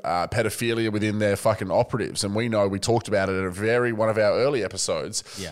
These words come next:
Speaker 1: about how there was an investigation that was opened and closed without any convictions into Hillary, into the State Department when Hillary was in charge,
Speaker 2: Yeah.
Speaker 1: where so many of their employees got caught with child porn on their fucking computers.
Speaker 2: Yeah.
Speaker 1: And nothing came of it. So this, this, this sickness is so,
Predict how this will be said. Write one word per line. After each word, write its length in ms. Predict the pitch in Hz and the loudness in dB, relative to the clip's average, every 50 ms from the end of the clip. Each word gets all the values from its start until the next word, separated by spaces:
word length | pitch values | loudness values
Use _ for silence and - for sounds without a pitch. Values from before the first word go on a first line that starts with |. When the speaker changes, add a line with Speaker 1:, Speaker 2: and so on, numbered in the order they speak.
| - | -10
Speaker 1:
about 480 | - - 113 110 110 113 101 - - - | -8 -6 -4 -2 -2 -2 -2 -4 -6 -2
how 180 | - 120 117 | 0 2 2
there 140 | 117 117 113 | 4 4 2
was 160 | 117 117 107 | 2 2 2
an 160 | 113 113 104 110 | 0 0 0 -2
investigation 680 | 113 107 123 120 - - 110 117 117 113 113 - 120 | 0 2 2 2 2 0 2 2 2 2 2 0 -2
that 60 | 98 | -2
was 120 | 107 110 - | -2 0 2
opened 340 | - 120 120 117 - 113 107 | 4 4 4 2 0 -4 -6
and 140 | 107 104 92 | -6 -6 -4
closed 360 | - - 113 113 110 107 98 | 0 4 4 4 4 4 2
without 280 | 104 104 107 107 107 113 | 2 2 4 4 4 4
any 140 | 120 127 | 2 -2
convictions 600 | 110 - 113 101 101 113 113 - - 110 101 92 | -4 -4 -4 -2 -2 -2 0 0 -2 -2 -2 -2
into 220 | 110 110 - 107 101 | -2 -2 -2 0 0
Hillary, 360 | 113 135 165 160 131 104 80 - | 0 2 2 2 0 0 0 -2
into 240 | 95 110 113 - 107 | -4 -2 -2 -2 0
the 80 | 107 | 0
State 240 | - - 123 120 110 | 2 2 2 2 2
Department 340 | - - 120 113 117 80 107 | 0 2 2 2 2 2 -2
when 120 | 110 104 | -2 0
Hillary 320 | 104 131 160 170 175 165 117 | 2 2 2 2 2 0 0
was 180 | 98 98 95 | -2 -2 -4
in 80 | 92 87 | -4 -4
charge, 440 | - - 78 55 60 95 127 127 - | -2 -2 -2 0 0 -2 -2 -2 -6
Speaker 2:
Yeah. 120 | 80 73 - - - - - | -10 -12 -12 -14 -18 -6 0
Speaker 1:
where 100 | 123 143 | 2 4
so 340 | 143 - - - 185 175 180 | 4 4 6 6 6 6 6
many 220 | 185 190 208 208 | 4 0 0 0
of 80 | 208 180 | 2 4
their 180 | 185 165 151 | 6 6 6
employees 520 | 143 135 - - 156 147 143 131 120 107 - | 4 2 2 2 2 4 4 4 2 4 4
got 180 | 143 127 - - | 2 2 2 2
caught 240 | - 175 165 151 - | 2 4 4 4 4
with 140 | 151 135 110 | 2 0 0
child 420 | - - 156 139 151 156 151 143 | 2 4 6 6 8 6 6 4
porn 280 | 143 - 147 139 139 135 - | 2 2 2 2 2 2 2
on 200 | - 147 156 151 151 | 2 2 2 2 2
their 140 | 151 156 147 | 4 4 4
fucking 400 | 143 - - 143 139 - 147 143 | 4 2 0 0 0 0 -6 -8
computers. 640 | 135 - 127 123 - - 139 156 123 87 - - - | -6 -6 -8 -8 -6 -4 -2 -2 -2 -2 -2 -4 -4
Speaker 2:
Yeah. 280 | 110 120 147 151 123 110 | -2 -2 -4 -4 -4 -2
Speaker 1:
And 300 | - 135 135 143 147 147 | -2 -2 -2 -2 -2 -2
nothing 320 | 156 156 143 165 165 135 | -2 -2 -2 -4 -6 -4
came 280 | - 147 131 147 165 151 | 0 2 2 2 2 2
of 80 | 117 82 | 0 -2
it. 160 | - - - | -4 -4 -2
So 380 | - - 143 139 139 135 139 - - - - - - - - _ _ _ _ | 0 4 6 6 6 6 4 2 -4 -10 -16 -18 -18 -20 -20 _ _ _ _
this, 340 | - 147 151 147 - - - | -2 0 2 4 4 4 2
this, 420 | - 110 147 143 - - - - | 2 0 0 2 4 4 2 2
this 260 | - - 135 127 - | 0 -2 0 2 4
sickness 720 | - - - - - 175 170 - - 127 107 80 - - - | 4 4 4 4 4 2 0 0 -6 -6 -6 -4 -2 -2 0
is 160 | 110 107 - | 0 0 0
so, 480 | - - - 143 147 143 147 143 131 | 2 2 4 4 4 4 4 2 0